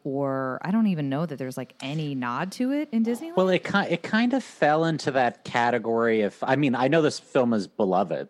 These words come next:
Speaker 2: Like, um, I think I've only seen it once, and it probably was in, like, two thousand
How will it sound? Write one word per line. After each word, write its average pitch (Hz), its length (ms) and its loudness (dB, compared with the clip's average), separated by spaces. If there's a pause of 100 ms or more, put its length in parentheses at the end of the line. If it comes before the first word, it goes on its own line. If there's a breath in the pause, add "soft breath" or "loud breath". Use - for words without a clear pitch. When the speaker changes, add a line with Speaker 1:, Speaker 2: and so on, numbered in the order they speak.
(120)
Speaker 2:
Like, 87 380 -2 (360 loud breath)
um, 92 340 2
I 101 100 -6
think 147 180 0
I've 147 100 2
only 120 180 2
seen 120 180 -2
it 95 80 0
once, 95 320 0
and 101 80 -2
it 90 80 -6
probably 95 260 0
was 87 220 -4
in, 92 120 -2
like, 82 220 -8
two 101 180 -4
thousand 90 480 -4